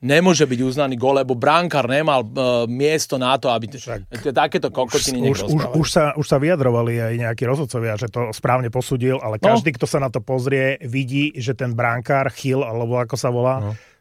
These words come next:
Speaker 2: bránkár Paraguaja to prifilmoval,
Speaker 1: Áno.
Speaker 2: ale že šialený
Speaker 1: Že sa on len
Speaker 2: spôsobom.
Speaker 1: trošku dotkol a on hneď akože padol a potom zistil, že ježiš, akcia pokračuje ďalej, tak radšej vstanem a idem chytať. A henten mu to dobre zahlavičkoval,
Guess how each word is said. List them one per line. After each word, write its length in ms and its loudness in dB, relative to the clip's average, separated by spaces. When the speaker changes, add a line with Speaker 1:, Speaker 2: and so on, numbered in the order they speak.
Speaker 2:
bránkár 480 2
Paraguaja 560 2
to 140 -10
prifilmoval, 720 0
Speaker 1:
Áno. 140 2
Speaker 2:
ale 180 0
že 80 -6
šialený 480 -2
Speaker 1:
Že 80 -2
sa 100 4
on 140 6
len 80 2
Speaker 2:
spôsobom. 80 2
Speaker 1:
trošku 240 2
dotkol 520 2
a 100 -2
on 140 2
hneď 240 0
akože 240 0
padol 320 2
a 80 0
potom 240 0
zistil, 320 -4
že 160 0
ježiš, 180 -2
akcia 240 -2
pokračuje 460 -6
ďalej, 240 -2
tak 160 -4
radšej 320 4
vstanem 480 0
a 140 -16
idem 180 2
chytať. 400 -6
A 240 4
henten 240 4
mu 80 2
to 60 0
dobre 260 4
zahlavičkoval, 800 4